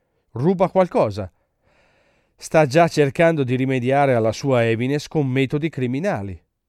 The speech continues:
Non può veramente avere qualcosa, così deve rubare tutto. E a volte lo fa semplicemente per tornare in prigione. Va in giro e lascia tracce dappertutto, così Dick Crazy, l'F B I e altri possono arrestarlo,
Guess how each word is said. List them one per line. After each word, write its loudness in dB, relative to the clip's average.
Non -6
può 2
veramente 0
avere -2
qualcosa, -2
così 0
deve -2
rubare 0
tutto. -8
E 0
a 4
volte -2
lo 0
fa -4
semplicemente -6
per -6
tornare -6
in -8
prigione. -8
Va 2
in 0
giro -2
e -6
lascia 0
tracce -2
dappertutto, -2
così 0
Dick -6
Crazy, -2
l'F 0
B -10
I 0
e -2
altri 0
possono 0
arrestarlo, -2